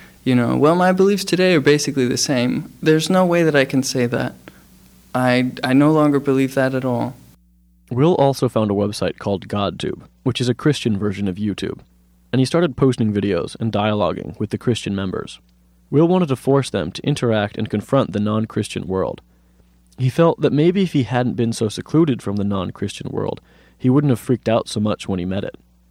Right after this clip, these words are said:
Speaker 2: In all, Will posted seven videos, six of them with long hair, looking very much like a Sunday school Jesus. Most of his videos consisted of him trying to explain himself.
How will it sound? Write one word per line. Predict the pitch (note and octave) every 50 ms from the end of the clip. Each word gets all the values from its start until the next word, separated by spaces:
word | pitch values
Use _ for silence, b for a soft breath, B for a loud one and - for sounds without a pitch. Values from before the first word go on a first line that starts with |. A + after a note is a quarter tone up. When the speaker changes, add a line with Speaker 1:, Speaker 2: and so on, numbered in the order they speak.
| _ _ _ _ _ _ _ _ _ _ _ _ _ _
Speaker 2:
In | - C#3 C3
all, | C3+ C#3+ D3+ E3+ F3 -
Will | - C3 C3+ C#3+
posted | - - C3 A#2+ - A2+ G#2
seven | G2+ - - A2 G#2+ G#2+ G2+ F2+
videos, | - F2+ - B1 A#1+ B1 - - b b b b b b
six | b - - D3+ D#3 - -
of | D#3+
them | D3+ E3 D3+
with | D3 C#3 -
long | B2+ A#2+ A#2 A2+ A2+
hair, | G2 A2 G2+ F#2+ C#2 B1 - - _ -
looking | - C3 - C3 A#2+
very | A2 G#2+ A#2+ A#2+ C3 C3+
much | B2+ B2+ A2+ F#2 - -
like | - G#2+ -
a | G#2+
Sunday | - - G#2+ G#2+ G#2 G2+
school | G2 - - - G#2+ G2+
Jesus. | G2 - - G#2+ G2+ - - - - - - _ _ _ _ _ _ _ _ _ _ _ _ _ _
Most | C3+ C3+ E3+ F#3 - -
of | B2+
his | A#2 G#2
videos | G#2 G#2+ G#2 G#2 G2+ G2+ G2+ -
consisted | - A2+ G#2 - D3 C#3 - - A#2+
of | A2+ G2+
him | B2 B2 A#2
trying | G#2+ - - G#2+ G#2+ G2+
to | -
explain | - - - - A2 A2 G#2+
himself. | G#2 - - - D#2+ - - - _